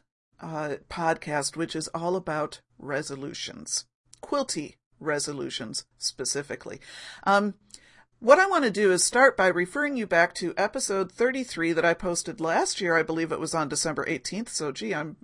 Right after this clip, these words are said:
<laughs> kinda right on a schedule with this, apparently. Um, last year's episode about quilty resolutions, episode thirty-three, and I've got the link in the show notes to this episode,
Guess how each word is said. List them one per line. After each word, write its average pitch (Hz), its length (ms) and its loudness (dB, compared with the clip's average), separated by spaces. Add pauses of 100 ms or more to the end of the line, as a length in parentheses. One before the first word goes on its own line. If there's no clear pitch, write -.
<laughs> - 600 0
kinda 294 160 6
right 185 280 4
on 196 120 0
a 180 60 2
schedule 180 400 -2
with - 140 -8
this, 156 180 -2
apparently. 170 440 -4 (520)
Um, 208 300 4 (220)
last 214 440 2
year's 226 480 2
episode 185 600 4
about 165 400 4
quilty 165 340 -4
resolutions, 156 800 -2 (720)
episode 180 480 0
thirty-three, 185 420 2
and 165 80 0
I've 151 140 0
got 147 180 2
the 170 60 -6
link 160 300 -6
in 170 180 -4
the 170 80 -4
show 175 160 -2
notes 160 300 -4
to 156 100 -8
this 202 320 0
episode, 135 480 -6